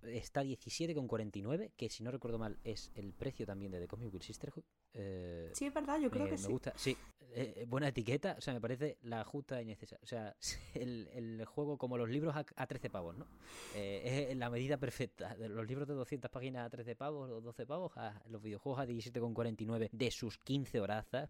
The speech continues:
Speaker 1: quince, veinte horazas. Si lo juegas dos veces, pues ya hablamos de otro tema, que al final tienen esa propuesta rocosa, ¿no? A la hora de expresarnos una realidad, bueno, parte de nuestra realidad a través de una ficción extremadamente bien medida. A mí me recordó un poco,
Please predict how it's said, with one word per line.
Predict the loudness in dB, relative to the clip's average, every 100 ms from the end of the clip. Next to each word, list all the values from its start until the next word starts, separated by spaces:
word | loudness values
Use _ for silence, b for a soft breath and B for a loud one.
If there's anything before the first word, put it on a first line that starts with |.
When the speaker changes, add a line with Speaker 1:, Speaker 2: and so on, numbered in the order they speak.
| -6
Speaker 1:
quince, | -4 -2 2
veinte | 2 2 0
horazas. | 0 0 -2 -4
Si | -6
lo | -2
juegas | 0 0 -2
dos | 2 2
veces, | 2 0 0
pues | 0
ya | 2 0 2
hablamos | 0 2 0
de |
otro | -2 -2
tema, | 0 -2 2
que | 2 2 2 2 0
al | -2
final | 0 0 0
tienen | 0 0 -2
esa | -4 -2
propuesta | -2 -2 -2
rocosa, | -2 -2 -2 -2
¿no? | -4
A | -2
la | 0
hora | 0
de | 0 0 -2 -6 -12
expresarnos | -14 -6 -4 -2 -2 0 -2 -2 -8 B B B -4
una | 2 4
realidad, | 4 4 4 4 2 0 -2
bueno, | -6 -6
parte | -4 -4 -4 -10 -8
de | -6
nuestra | -6 -4
realidad | -2 0 0 0
a | -4
través | -2 -2 0
de | 0 0 0
una | -2 -4
ficción | -4 -4 -2
extremadamente | -2 -2 -2 -2 -2
bien | -2
medida. | 0 0 -2 0
A | 4
mí |
me | 6
recordó | 6 6 6
un | 4 6
poco, | 10 10 10 0